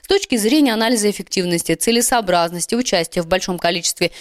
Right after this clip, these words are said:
международных фондов и организаций, мы считаем необходимым пересмотреть. Антон Силуанов. Но депутаты Госдумы его тогда не услышали.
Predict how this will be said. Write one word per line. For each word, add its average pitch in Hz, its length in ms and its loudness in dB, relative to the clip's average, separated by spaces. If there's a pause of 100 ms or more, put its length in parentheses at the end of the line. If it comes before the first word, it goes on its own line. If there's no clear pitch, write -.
(100)
международных 226 720 2
фондов 170 380 -2
и 156 80 0
организаций, 180 720 0 (220)
мы 302 140 6
считаем 330 360 2
необходимым 233 680 2
пересмотреть. 208 760 -2 (360)
Антон 208 340 0
Силуанов. 185 500 -4 (300)
Но 415 160 4
депутаты 277 480 0
Госдумы 202 560 2
его 220 140 -2
тогда 202 260 0
не 208 140 0
услышали. 165 640 -2